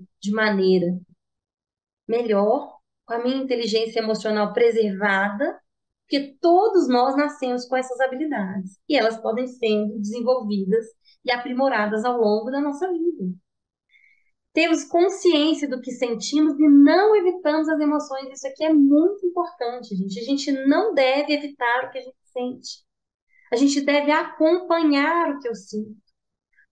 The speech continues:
como eu sinto. A vida da gente é tão acelerada que às vezes eu falo assim, "Nossa, tô com uma raiva disso, mas não posso nem sentir. Não, peraí. Deixa eu ir ali fazer minha planilha. Deixa eu ir ali fazer, sei lá, buscar a criança na escola. Não, peraí, cinco minutos.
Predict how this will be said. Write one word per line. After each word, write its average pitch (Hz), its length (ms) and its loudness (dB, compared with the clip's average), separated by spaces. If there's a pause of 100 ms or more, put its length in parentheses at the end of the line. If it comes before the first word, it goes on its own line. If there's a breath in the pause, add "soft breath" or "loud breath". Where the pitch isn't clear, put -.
como 349 440 4
eu 254 120 4
sinto. 233 480 -10 (420 soft breath)
A 262 140 0
vida 339 320 2
da 233 120 2
gente 254 260 -2
é - 160 -8
tão 453 240 6
acelerada 247 640 0
que 247 60 0
às 247 60 0
vezes 254 160 2
eu 262 80 -2
falo 254 140 -2
assim, 247 160 -8
"Nossa, 208 240 -6
tô 220 100 -10
com 220 80 -12
uma 214 140 -4
raiva 233 300 -2
disso, 190 220 -8
mas 208 120 -4
não 208 60 -10
posso - 180 -4
nem 311 80 -2
sentir. - 260 -12
Não, 180 160 0
peraí. 185 320 -4 (240 soft breath)
Deixa 202 220 0
eu 233 40 2
ir 233 80 4
ali 220 160 0
fazer 220 220 -2
minha 233 140 -2
planilha. 226 420 0
Deixa 196 280 -4
eu 226 40 2
ir 220 120 0
ali 220 200 -4
fazer, 220 600 -2 (320)
sei 226 160 -4
lá, 185 340 -2 (320)
buscar 240 340 -2
a - 40 -8
criança 233 340 -2
na 247 80 0
escola. 190 380 -2
Não, 285 180 -4
peraí, 277 420 -4
cinco 330 380 -4
minutos. 196 540 -6